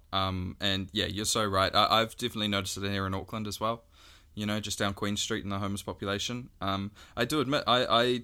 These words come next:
I, I really, honestly, I, I chuck out a hand in their direction and I say sorry. You know, uh, whether they're asking me for money or something,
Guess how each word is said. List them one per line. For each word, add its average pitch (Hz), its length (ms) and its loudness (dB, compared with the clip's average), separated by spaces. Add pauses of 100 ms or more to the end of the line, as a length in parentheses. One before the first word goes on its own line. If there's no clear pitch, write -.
I, 123 520 4
I 120 140 6
really, 143 440 0
honestly, 156 460 0
I, 120 340 4
I 113 60 4
chuck - 280 -2
out 131 140 2
a 123 60 0
hand 123 340 0
in 120 140 -2
their 117 120 0
direction 120 380 -4
and 107 80 -2
I 104 60 -2
say 98 180 -2
sorry. 101 380 -2 (340)
You 107 120 -6
know, 104 180 -2 (100)
uh, 104 180 0
whether 101 260 -4
they're 98 180 2
asking 98 260 0
me 101 100 -2
for 101 120 -10
money 101 220 -4
or 101 60 -6
something, - 200 -8